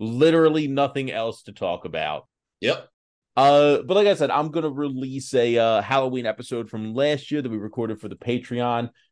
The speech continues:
Speaker 1: It'll probably be the Shadow the Vampire one.
Speaker 2: That's a good one. I, I
Speaker 1: Uh,
Speaker 2: liked doing that episode a lot.
Speaker 1: Which is, uh, for people who don't know, was a movie. Nick Cage is not in it. Uh, however, he did produce it,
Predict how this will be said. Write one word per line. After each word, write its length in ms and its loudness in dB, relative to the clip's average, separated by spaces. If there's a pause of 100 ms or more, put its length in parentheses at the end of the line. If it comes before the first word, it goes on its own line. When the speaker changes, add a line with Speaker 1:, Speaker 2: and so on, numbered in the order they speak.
(160)
Speaker 1:
It'll 120 2
probably 200 6
be 80 2
the 80 -4
Shadow 320 2
the 100 -2
Vampire 500 0
one. 380 -6 (400)
Speaker 2:
That's 160 -2
a 80 2
good 240 2
one. 180 -2
I, 140 4
I 160 2
Speaker 1:
Uh, 80 2
Speaker 2:
liked 340 0
doing 220 -6
that 160 -2
episode 380 -8
a 20 -8
lot. 320 -10 (720)
Speaker 1:
Which 380 -2
is, 580 -4 (500)
uh, 200 4
for 120 -2
people 300 -6
who 220 -10
don't 300 0
know, 180 2
was 240 0
a 80 2
movie. 340 -2
Nick 240 -4
Cage 300 -4
is 140 -10
not 220 -6 (140)
in 160 -2
it. 260 -6 (640)
Uh, 280 2
however, 580 -2
he 200 -12
did 300 -4
produce 640 0
it, 320 -10